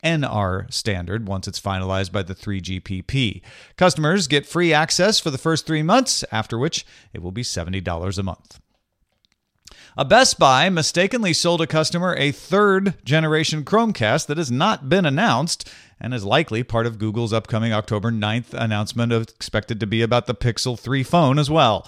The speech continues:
The buyer said it wouldn't scan at the Best Buy checkout because it wasn't supposed to be sold until October ninth, but since the price was listed the same as the old Chromecast, they let him buy it anyway. The buyer could not set it up when he got it home,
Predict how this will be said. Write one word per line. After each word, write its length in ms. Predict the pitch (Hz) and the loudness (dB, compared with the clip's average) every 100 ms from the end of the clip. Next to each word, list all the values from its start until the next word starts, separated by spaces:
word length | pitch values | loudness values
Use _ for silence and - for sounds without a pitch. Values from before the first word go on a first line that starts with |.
| - - - - - | -14 -20 -20 -18 -10
The 100 | 90 | -4
buyer 260 | 92 87 | -2 -2
said 260 | 95 107 98 | -4 -4 -4
it 140 | 95 | -4
wouldn't 320 | 104 123 104 95 | -2 -2 -2 -4
scan 500 | - 127 120 113 127 | -2 0 0 -2 -4
at 120 | - | -4
the 60 | |
Best 200 | 104 113 | -4 -4
Buy 160 | - 104 | -2 -4
checkout 580 | - 139 - 101 123 139 | 0 0 0 0 -2 -4
because 360 | 120 110 98 - | -6 -4 -6 -8
it 140 | 101 87 | -8 -4
wasn't 240 | 107 98 | -4 -4
supposed 240 | - 113 - | -4 -4 -4
to 60 | |
be 100 | 92 | -4
sold 300 | - 135 117 | 2 2 2
until 280 | 113 113 101 | 0 -2 -2
October 320 | 104 117 98 | 0 -2 -2
ninth, 420 | 101 151 131 165 - | -2 0 0 -2 2
but 180 | 156 - | 2 2
since 240 | 147 143 | -4 -2
the 80 | 120 | -4
price 460 | 147 151 160 - - - _ | 0 2 2 -2 -6 -20 _
was 160 | 147 131 | -4 0
listed 360 | 156 - 135 | -2 -2 -4
the 80 | 120 | -2
same 300 | - 156 170 | -2 0 0
as 120 | 143 | 0
the 100 | 123 | 4
old 220 | 175 240 | 4 4
Chromecast, 560 | - 131 120 - 165 190 | 2 0 0 0 0 0
they 100 | 160 | -2
let 160 | 175 214 | 0 0
him 80 | |
buy 180 | 143 190 | 0 0
it 100 | 208 | 0
anyway. 340 | 220 202 95 92 - - - - _ - | 0 0 -2 -4 -18 -20 -20 -20 _ -10
The 60 | |
buyer 260 | - 92 90 | -6 -6 -6
could 180 | - 98 | -6 -4
not 240 | 98 90 | -4 -6
set 240 | - 113 95 | -4 -4 -2
it 100 | 95 | 2
up 220 | 143 - | 0 0
when 100 | 101 | -4
he 60 | |
got 160 | 98 95 | -2 -4
it 80 | 95 | -2
home, 340 | 110 120 156 | -2 0 -2